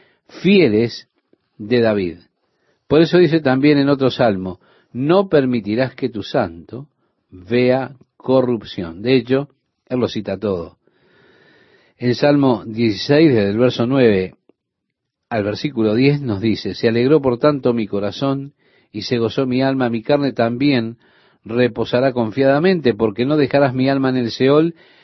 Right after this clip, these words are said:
ni permitirás que tu santo vea corrupción". El apóstol Pedro entonces ve esto como una promesa directa de Dios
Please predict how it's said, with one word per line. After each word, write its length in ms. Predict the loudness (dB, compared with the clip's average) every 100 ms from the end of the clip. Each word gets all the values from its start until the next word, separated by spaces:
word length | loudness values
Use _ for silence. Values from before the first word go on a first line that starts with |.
| _
ni 260 | -2 0 2
permitirás 680 | 2 2 2 0 0 0 -2
que 140 | -4
tu 140 | -4
santo 560 | -4 -2 -4 -4 -6 -6 _ _ _ _ _
vea 680 | -20 -4 0 4 2 0 -8 -20 _
corrupción". 800 | -2 -2 -4 -6 -10 -10 -14 _ _ _ _ _ _ _ _ _ _ _ -20 -14
El 180 | 0 2
apóstol 360 | 2 2 0 2
Pedro 280 | 2 2
entonces 380 | 0 -4 -4 -4
ve 160 | 0 0
esto 260 | 2 0
como 320 | 0 -2 -4 -8 _ _ _ _
una 240 | -4 0 2
promesa 400 | 2 0 2 2
directa 560 | 4 4 2 0 -4
de 100 | -4
Dios 540 | -4 -6 -6 -8 -14